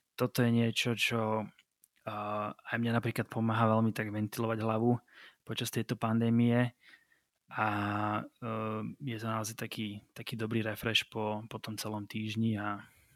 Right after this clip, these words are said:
a človek podľa mňa, ehm, si dokáže veľmi oddychnúť práve tým, že, že robí niečo takéto. Takže pokiaľ niekto rozmýšľa v tom smere, že si chce tu vyskúšať nejakú, akúkoľvek aktivitu,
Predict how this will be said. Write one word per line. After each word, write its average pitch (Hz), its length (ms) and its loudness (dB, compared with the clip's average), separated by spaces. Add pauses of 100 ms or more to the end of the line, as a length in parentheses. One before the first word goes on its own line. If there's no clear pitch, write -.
a 113 140 -12
človek 110 320 -2
podľa 113 240 -4
mňa, 110 180 -2 (1000)
ehm, 107 880 -2 (640)
si - 260 0
dokáže 123 400 2
veľmi 113 240 6
oddychnúť 110 400 -2
práve 110 240 -2
tým, 107 240 -2
že, 107 400 -4
že 110 80 -8
robí 104 240 -8
niečo 104 240 -6
takéto. 104 320 -10
Takže 110 400 0 (320)
pokiaľ 139 320 6
niekto 131 160 2
rozmýšľa 127 400 2
v - 80 -8
tom 131 160 4
smere, 127 320 2
že 113 400 2 (400)
si - 160 -12
chce 127 160 0
tu 131 80 2
vyskúšať 120 720 -2
nejakú, 110 640 -4 (960)
akúkoľvek 110 960 -4
aktivitu, 117 800 0